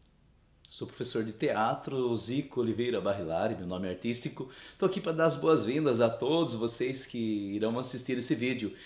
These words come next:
especialmente aos meus alunos. Então, já que estamos falando em teatro, vamos fazer alguns exercícios. Ah, o ator, na verdade, a atriz, a ferramenta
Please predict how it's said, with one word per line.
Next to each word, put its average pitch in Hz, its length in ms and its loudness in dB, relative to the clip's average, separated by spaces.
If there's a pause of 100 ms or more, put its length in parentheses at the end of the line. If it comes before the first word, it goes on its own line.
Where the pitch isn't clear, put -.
(120)
especialmente 180 680 0
aos 185 80 4
meus 185 200 4
alunos. 185 580 0 (320)
Então, - 400 4 (760)
já 196 160 0
que 127 760 -8 (500)
estamos - 420 -6
falando 90 320 -2
em 87 60 -8
teatro, 101 680 2
vamos 156 220 -4
fazer 156 420 0
alguns 151 380 2
exercícios. 151 960 -2 (520)
Ah, 147 560 6
o 220 140 2
ator, 117 500 2
na 87 140 -6
verdade, 85 880 0
a 82 80 -8
atriz, - 640 -2 (140)
a 135 80 0
ferramenta 131 1040 0